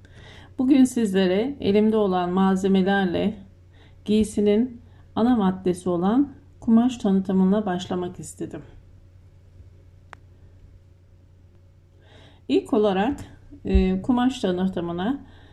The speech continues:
İspanya şaneli ile başlıyorum. Chanel Fransızca bir kelimedir.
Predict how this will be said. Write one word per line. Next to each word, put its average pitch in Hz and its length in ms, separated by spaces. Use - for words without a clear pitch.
İspanya 226 760
şaneli 180 420
ile 175 380
başlıyorum. 170 680
Chanel 254 440
Fransızca 233 680
bir 170 200
kelimedir. 165 760